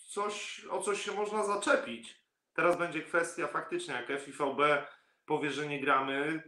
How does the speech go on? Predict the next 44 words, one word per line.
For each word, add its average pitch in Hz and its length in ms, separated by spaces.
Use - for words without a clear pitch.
tego 135 640
okresu 143 460
letniego 135 800
Ligi 135 260
Narodów, 123 440
to, 165 340
to 147 60
jeżeli 143 300
będzie 147 280
tylko 147 280
pozwolenie 139 520
wyjścia 139 340
na 143 80
halę, 117 400
to 139 160
ja 123 200
odnoszę 135 360
wrażenie, 135 520
że, 127 160
że 131 140
powinniśmy 147 480
ruszać 135 340
z 135 80
naszą 139 460
ligą 127 240
jak 117 160
naj-, 147 300
jak - 180
najszybciej, 170 560
żeby 135 200
ona 151 160
trwała 147 380
jak - 180
najdłużej. 131 560
I 147 100
to 165 120
granie 175 360
sobota, 170 540
sobota, 147 640
gdzie 131 180
możesz 147 300
wprowadzić 147 500
normalny 147 460
mikrocykl, 147 680